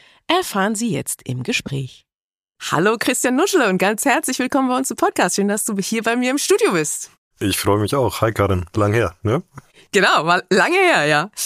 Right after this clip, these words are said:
Speaker 1: Äh, aber wir feiern dieses Mal ja quasi auch was. Nicht nur wir feiern Jubiläum in diesem Jahr, sondern auch ihr. Ihr seid dreißig Jahre jetzt schon in Deutschland aktiv. Wenn du mal so zurück überlegst,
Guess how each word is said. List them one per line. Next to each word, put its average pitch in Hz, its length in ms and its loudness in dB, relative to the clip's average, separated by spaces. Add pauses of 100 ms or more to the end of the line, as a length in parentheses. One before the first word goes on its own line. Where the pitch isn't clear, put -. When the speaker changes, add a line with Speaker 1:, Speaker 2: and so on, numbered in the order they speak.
(260)
Speaker 1:
Äh, 190 180 2
aber 220 220 2
wir 180 120 4
feiern 196 400 2
dieses 135 280 -2
Mal 135 180 0
ja 135 100 -4
quasi 127 300 -4
auch 123 140 -8
was. 170 180 -2
Nicht 254 160 -4
nur 202 160 0
wir 247 140 2
feiern 135 320 -2
Jubiläum 151 500 0
in 147 140 -2
diesem 143 260 -2
Jahr, 165 320 -2
sondern 180 320 0
auch 165 220 0
ihr. 165 400 2
Ihr 160 160 0
seid 135 340 -2
dreißig 285 580 0
Jahre 139 300 0
jetzt 123 260 -4
schon 127 200 -2
in 135 180 -2
Deutschland 131 640 -8
aktiv. - 840 -8 (640)
Wenn 220 120 0
du 269 80 2
mal 254 140 0
so 254 80 -4
zurück 247 440 -4
überlegst, 254 640 -2